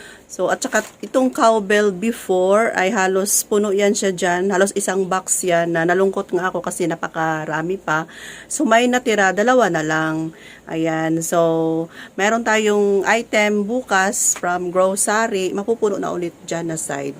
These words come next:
Meron ding Angel Cream Dinsada si grocery. So, bukas pa yan mga sisig ko. So, dito naman na part sa ating ibang mga dilata. Ayan, puno pa yan siya. Tapos dito sa ating mga imported na mga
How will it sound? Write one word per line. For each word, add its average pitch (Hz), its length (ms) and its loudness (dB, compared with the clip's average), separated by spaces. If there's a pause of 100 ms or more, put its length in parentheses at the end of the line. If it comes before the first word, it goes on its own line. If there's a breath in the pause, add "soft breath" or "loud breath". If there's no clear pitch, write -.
Meron 202 320 2
ding 202 160 2
Angel 180 640 -2 (320 loud breath)
Cream 208 320 2
Dinsada 175 720 -2
si 170 160 -6
grocery. 151 720 -6
So, 165 160 -4
bukas 185 320 -4
pa 175 160 -2
yan 175 160 -4
mga 170 240 -4
sisig 156 480 -6
ko. 147 240 -6 (320 loud breath)
So, 208 160 -2
dito 233 240 0
naman 247 320 0
na 240 80 -2
part 214 640 4
sa 185 320 -2
ating 185 320 -4
ibang 185 240 -2
mga 185 240 -4
dilata. 185 960 -2 (480)
Ayan, 170 480 -2
puno 220 320 -4
pa 208 160 0
yan 208 320 -2
siya. 202 720 -2 (300 loud breath)
Tapos - 340 -10
dito 196 240 -6
sa 180 240 -4
ating 180 240 -12
mga 175 480 -6
imported 185 1300 -4
na 180 240 -8
mga 170 640 -6